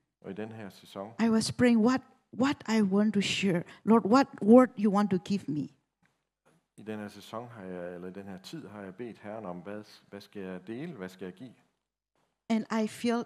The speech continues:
Speaker 2: it's a season of awakening.
Speaker 1: Og jeg føler, at det er en tid med opvågning.
Speaker 2: In Ecclesiastes chapter three, verse one to eight,
Speaker 1: I Prædikernes bog, kapitel,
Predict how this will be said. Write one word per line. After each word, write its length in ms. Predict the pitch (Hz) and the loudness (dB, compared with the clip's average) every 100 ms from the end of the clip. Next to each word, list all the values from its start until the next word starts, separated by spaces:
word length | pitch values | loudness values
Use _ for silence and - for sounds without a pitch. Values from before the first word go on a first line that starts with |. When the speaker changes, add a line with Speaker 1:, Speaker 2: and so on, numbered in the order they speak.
| - | -4
Speaker 2:
it's 240 | 202 - | -4 -4
a 60 | 190 | -6
season 640 | - - 254 254 202 170 - | -6 -2 0 0 -2 -6 -8
of 180 | 190 - | -10 -6
awakening. 720 | 185 190 202 285 - 127 160 165 _ _ _ | -2 -2 -2 -4 -8 -14 -14 -20 _ _ _
Speaker 1:
Og 100 | - | -14
jeg 100 | 98 | -12
føler, 280 | 92 123 107 | -10 -8 -6
at 100 | 90 | -6
det 80 | 95 | -8
er 40 | 95 | -8
en 140 | 92 | -8
tid 260 | - 127 107 - | -10 -12 -14 -14
med 280 | 95 92 92 90 - - | -10 -8 -8 -12 -20 -12
opvågning. 640 | - - 101 95 87 87 _ _ _ _ _ _ _ _ _ _ _ _ _ _ _ _ _ _ | -12 -10 -8 -8 -10 -14 _ _ _ _ _ _ _ _ _ _ _ _ _ _ _ _ _ _
Speaker 2:
In 180 | 226 220 - | 2 2 2
Ecclesiastes 680 | 262 254 - 254 170 - 208 | 2 4 4 2 2 0 0
chapter 380 | - 220 - 190 165 | 2 0 0 -2 -2
three, 540 | - 240 247 240 233 202 | 2 4 4 2 -2 0
verse 420 | 185 190 - 208 | 2 2 0 0
one 340 | 190 190 196 | 4 4 4
to 120 | 190 190 - | 0 -4 0
eight, 540 | 190 170 180 - - - _ _ _ _ _ | 0 0 -4 -8 -16 -18 _ _ _ _ _
Speaker 1:
I 320 | - 104 104 101 | -12 -8 -6 -8
Prædikernes 640 | - 120 139 147 101 92 92 | -8 -4 -4 -4 -6 -6 -10
bog, 280 | 123 120 | -8 -8
kapitel, 480 | 98 98 - 101 92 | -10 -16 -16 -16 -16